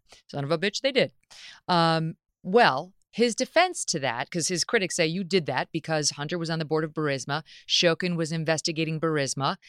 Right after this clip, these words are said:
Burisma went to Hunter to say, 'Help us out, get the old man off our back, like, get the old man to get this prosecutor off our back.'" And that in December of fifteen, there was a phone call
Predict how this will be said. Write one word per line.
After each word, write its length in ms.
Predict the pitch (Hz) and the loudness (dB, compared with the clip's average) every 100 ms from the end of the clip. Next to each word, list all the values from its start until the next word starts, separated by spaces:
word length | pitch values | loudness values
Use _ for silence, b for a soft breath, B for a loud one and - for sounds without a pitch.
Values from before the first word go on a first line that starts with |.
| b b - | b b 0
Burisma 480 | 180 175 180 156 180 | 4 6 6 4 0
went 160 | 180 175 | 2 0
to 100 | 156 | 0
Hunter 320 | 170 156 170 | 0 0 0
to 80 | 165 | 0
say, 240 | - 156 | 2 2
'Help 220 | 139 185 | 2 2
us 100 | 190 | 2
out, 220 | 247 196 | 4 4
get 140 | 160 156 | 2 2
the 100 | 175 | 4
old 160 | 180 | 4
man 180 | 170 180 | 2 2
off 200 | 175 160 | 2 2
our 120 | 170 | 2
back, 340 | 147 226 151 - | 4 4 2 0
like, 260 | 165 160 - | -6 -6 -4
get 140 | 185 | -4
the 80 | 180 | 4
old 160 | 180 170 | 4 4
man 240 | 196 196 | 2 0
to 60 | 156 | 0
get 200 | 160 160 b b b | 0 0 b b b
this 100 | 165 | -4
prosecutor 520 | - 254 - 160 139 | 4 2 2 -4 -2
off 160 | 131 - | -4 -4
our 100 | 135 | -4
back.'" 360 | 127 127 - _ b b _ | -2 -4 -6 _ b b _
And 320 | 170 165 143 - - | 0 0 -2 -8 -2
that 260 | 143 143 - | 2 2 0
in 140 | 151 | -6
December 420 | 143 - 156 147 | -2 -2 -2 -2
of 80 | 143 | -4
fifteen, 560 | - 143 - 233 170 156 | -4 -8 -4 -4 -2 -2
there 100 | 147 | -4
was 140 | 143 | -4
a 80 | 135 _ | -8 _
phone 200 | 147 175 | -2 -2
call 400 | 147 135 143 - | -2 -2 -2 -6